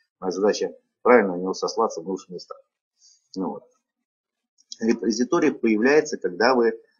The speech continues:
создаёте проект. А проект создаётся всегда в C-Strategy.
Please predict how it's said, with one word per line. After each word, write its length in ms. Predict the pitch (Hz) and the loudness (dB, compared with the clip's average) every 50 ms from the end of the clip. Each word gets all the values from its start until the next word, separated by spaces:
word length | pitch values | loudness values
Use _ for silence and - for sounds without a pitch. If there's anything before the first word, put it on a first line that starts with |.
| _ _ | _ _
создаёте 540 | - - 90 82 92 95 101 104 - - - | -20 -16 -6 0 2 2 4 2 0 -2 -6
проект. 360 | - - 82 82 73 - - _ _ _ - - _ _ _ _ _ - - _ _ _ | -6 -2 0 0 0 -2 -6 _ _ _ -20 -20 _ _ _ _ _ -20 -20 _ _ _
А 140 | - 90 - | -4 -4 -2
проект 320 | - 98 113 143 190 196 - | 2 4 6 6 6 4 2
создаётся 400 | 165 139 143 147 147 147 - - | 2 6 6 6 6 4 0 -6
всегда 320 | - 107 92 110 117 - | -6 -4 -2 0 0 0
в 40 | - | 0
C-Strategy. 680 | - - 101 - - 92 85 - - - - - - | -2 -6 -6 -6 -4 -4 -4 -2 -4 -6 -8 -10 -20